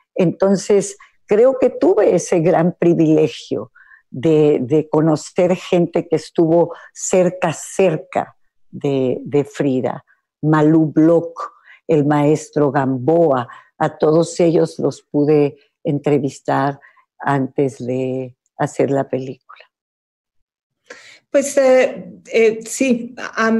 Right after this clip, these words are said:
Speaker 2: a, a mí, yo creo que a, a, a, a, a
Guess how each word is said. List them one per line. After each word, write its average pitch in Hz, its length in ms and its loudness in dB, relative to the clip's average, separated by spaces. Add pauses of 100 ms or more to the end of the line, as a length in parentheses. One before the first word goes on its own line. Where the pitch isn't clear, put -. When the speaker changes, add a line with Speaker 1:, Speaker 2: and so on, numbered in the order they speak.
(140)
Speaker 2:
a, 226 160 0 (260)
a 220 140 2
mí, 247 560 4
yo 220 220 2
creo 226 180 0
que 233 120 0
a, 196 160 2
a, 175 100 -8 (420)
a, 180 340 -4
a, 180 100 -4 (320)
a 185 300 -4